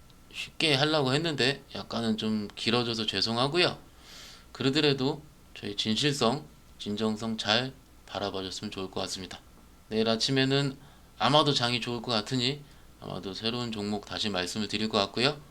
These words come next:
들어줘서 감사드립니다. 그리고 구독과 좋아요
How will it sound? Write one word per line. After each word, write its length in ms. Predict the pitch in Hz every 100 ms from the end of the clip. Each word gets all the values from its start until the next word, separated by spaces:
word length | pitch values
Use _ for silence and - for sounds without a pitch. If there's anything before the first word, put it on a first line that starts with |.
| - - - -
들어줘서 340 | - 117 113 113
감사드립니다. 800 | 98 107 135 127 143 151 117 139 - - - -
그리고 180 | 107 104
구독과 360 | 120 156 160
좋아요 500 | 135 131 123 113 147